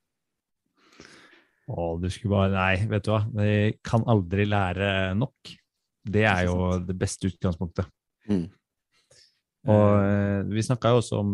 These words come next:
Speaker 1: når vi er, når du er inne på temaepisoder, for eksempel skader har vi snakket om. Det er
Speaker 3: Mm.
Speaker 1: noe som er verdt å ta opp, og hvor, eh, hvor, eh, spesielt N F L er utsatt, som, eh, som vi har vært inne på litt tidligere.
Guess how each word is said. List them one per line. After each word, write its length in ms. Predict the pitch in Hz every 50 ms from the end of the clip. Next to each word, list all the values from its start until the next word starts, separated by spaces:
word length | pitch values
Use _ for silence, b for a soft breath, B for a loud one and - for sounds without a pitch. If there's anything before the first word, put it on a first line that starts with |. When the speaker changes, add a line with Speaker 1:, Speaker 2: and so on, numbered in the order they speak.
| 98
Speaker 1:
når 60 | 98 98
vi 60 | 101 101
er, 100 | 98 101 98
når 100 | 95 95
du 60 | 95
er 120 | 95 95 98
inne 100 | 90 85
på 80 | - 85
temaepisoder, 560 | - 87 87 85 - - - 92 107 117 113 - -
for 80 | 87
eksempel 380 | 87 85 - 90 85 - - -
skader 480 | - - - 127 127 123 113 98 113 120
har 60 | 120
vi 80 | 117 117
snakket 220 | 131 120 - 131 143
om. 140 | 185 208 - _ _ _ _ -
Det 140 | - 85 85
er 140 | 82 82 87
Speaker 3:
Mm. 140 | 131 127 113
Speaker 1:
noe 140 | 87 87 85
som 280 | - - 92 90 87 85
er 100 | 80 80
verdt 180 | 82 82 - 87
å 60 | 85
ta 180 | - 85 80 82
opp, 220 | 85 - _ -
og 640 | - 82 82 82 82 82 82 82 82 82 80 82 82
hvor, 200 | 80 85 82 82
eh, 400 | 78 85 82 78 78 78 76 76 73 85 80 80 80
hvor, 140 | 85 85
eh, 320 | 82 80 80 82 80 78 82
spesielt 460 | - - - 95 92 98 101 101 -
N 120 | 98 95 95
F 80 | 92 92
L 160 | 92 92 95
er 160 | 90 90 90 90 90
utsatt, 340 | 85 - - - - _ - _ _ _ _ _ 139
som, 340 | - - 104 98 95 95
eh, 440 | 92 92 92 87 87 87 87 87 87 85 _ B B B B B B B B B B B B B
som 180 | - - 101 98
vi 80 | 95
har 140 | 98 98 95
vært 100 | - 101
inne 140 | 98 87 82
på 100 | - 90
litt 120 | 95 90 -
tidligere. 400 | - 95 85 90 95 117 143 -